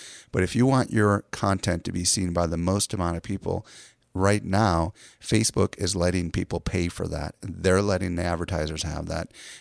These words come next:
And they seem to be tweaking the algorithm in such a way that, uh, you're better off not posting any kind of images at all. Now, um, what would you do instead?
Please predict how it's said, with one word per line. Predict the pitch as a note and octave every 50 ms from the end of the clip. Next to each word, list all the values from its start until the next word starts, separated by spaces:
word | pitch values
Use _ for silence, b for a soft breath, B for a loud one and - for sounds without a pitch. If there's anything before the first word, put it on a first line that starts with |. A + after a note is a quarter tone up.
| B
And | - G2 F#2+ F#2+
they |
seem | F#2+ - - A#2+ C3
to | C3+
be | A2+ G#2+
tweaking | - - A2 G2+ - G#2+ F#2+
the | F2+
algorithm | F2 E2+ F#2 F2+ F2 E2+ D#2+ D#2+ D#2 E2 E2
in | D#2+ D#2+ E2
such | - - F2 -
a | F2+ E2
way | D#2+ D#2+ D#2+
that, | D#2+ D#2 D#2 D#2 D#2+ - -
uh, | F2+ E2 D#2+ D#2+
you're | E2 E2+ E2+
better | - G2+ G2+ A#2 A2
off | F#2 F2 F2 E2+ -
not | F2+ F#2 F#2 F#2+ F#2+ - -
posting | - F#2 E2+ E2 - - - E2+ E2+ F2+ - B B B B B B B B -
any | G2+ G#2 G2
kind | F2+ - F#2+ F2+ F2
of | E2
images | E2 D#2+ D#2+ D#2 D#2 D#2+ D#2 D#2+ D#2+
at | D2
all. | - - - - _ B B B B B B B B B B
Now, | - G2+ G2 F#2+ F#2+ F#2
um, | - - F#2+ F#2 F2+ F2+ F2 F2 F2 - _ _ _ _ _ _ _ _ _ _ _ _ - - - - _
what | - F#2 G2+ A2 -
would | A2 G#2 G2
you | G2+
do | F2 G#2 G2 F#2+
instead? | F2+ F2 - - G2+ E2+ C#2+ - -